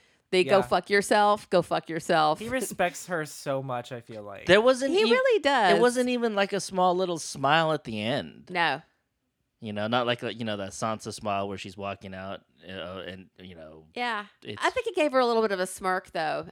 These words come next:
Speaker 1: I mean, he gave her, like, a friendly smirk, and that, again, that's a warm hug for them. Seriously.
Speaker 2: Mm-hmm. Yeah.
Speaker 1: Um, and then we have a moment between Arya and Gendry. A lot of people were feeling this. A lot of people were all about Garya. They were all about, "Oh, is this gonna happen?" I don't know.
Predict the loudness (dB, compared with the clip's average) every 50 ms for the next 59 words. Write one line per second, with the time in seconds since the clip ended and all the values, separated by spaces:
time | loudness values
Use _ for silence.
0 | -12 -10 -8 -6 -6 -6 -6 -8 -8 -6 -4 -4 -4 -4 -4 -6 -8 -10 -8 -8
1 | -8 -8 -8 -10 -12 -10 -6 -4 -4 -2 -4 -4 -6 -6 -6 -6 -6 -8 -6 -4
2 | -4 -4 -4 -6 -6 -4 -2 -4 -4 -4 -4 -4 -4 -2 -4 -4 -4 -4 -4 -4
3 | -4 -4 -6 -8 -8 -6 -6 -8 -8 -10 -12 -14 -20 -16 -12 -10 -8 -6 -6 -8
4 | -8 -10 -10 -10 -10 -12 -12 -14 -16 _ _ _ _ _ -18 -16 -16 -16 -16 -20
5 | _ _ _ _ _ _ _ _ _ _ _ _ _ _ _ _ _ _ _ _
6 | 0 4 6 6 8 6 6 4 0 0 0 2 2 2 0 0 0 2 2 2
7 | 2 0 -2 -4 -6 -6 -4 -6 -4 -2 0 2 2 4 2 2 0 -2 -2 -4
8 | -6 -4 -4 -4 -2 -2 -2 -4 -4 -2 0 0 0 0 -2 -4 -6 -6 -4 -6
9 | -6 -8 -6 -6 -4 -4 -2 -4 -4 -4 -2 0 2 2 4 2 2 2 2 2
10 | 2 2 2 2 0 0 2 4 4 6 4 4 4 2 2 0 0 0 0 -2
11 | 0 2 4 4 4 4 4 2 2 2 2 2 2 2 2 2 2 2 2 2
12 | 2 2 0 0 0 2 2 4 4 4 4 4 4 4 2 2 0 -2 0 0
13 | 0 0 0 0 0 2 2 2 2 2 2 2 0 0 0 0 -2 -2 -4 -8
14 | -8 -4 0 0 2 2 2 2 2 2 2 0 0 -2 -6